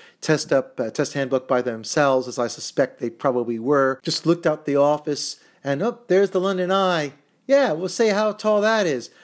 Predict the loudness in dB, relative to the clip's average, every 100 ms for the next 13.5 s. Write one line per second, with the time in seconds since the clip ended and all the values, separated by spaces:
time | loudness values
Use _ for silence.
0 | -10 0 2 2 0 0 2 2 4 2
1 | 0 -2 -2 -4 _ _ 0 2 2 0
2 | -8 0 2 2 0 0 2 2 2 0
3 | 0 -4 0 0 0 -4 -6 -6 -8 -6
4 | -2 0 -2 0 2 2 0 -10 -20 -6
5 | -4 -2 0 2 4 2 2 -2 0 0
6 | 0 2 0 -2 -2 0 0 -2 -4 -2
7 | 2 2 2 0 -2 -4 0 0 0 -4
8 | -8 -2 -2 -2 -4 -2 0 -2 -4 0
9 | 0 0 -2 0 2 2 0 -6 -2 2
10 | 4 4 2 0 -2 2 2 0 0 0
11 | 2 0 -4 -2 -2 -2 -2 2 2 0
12 | -2 2 2 0 -6 -6 -2 0 0 -4
13 | -2 2 2 0 -6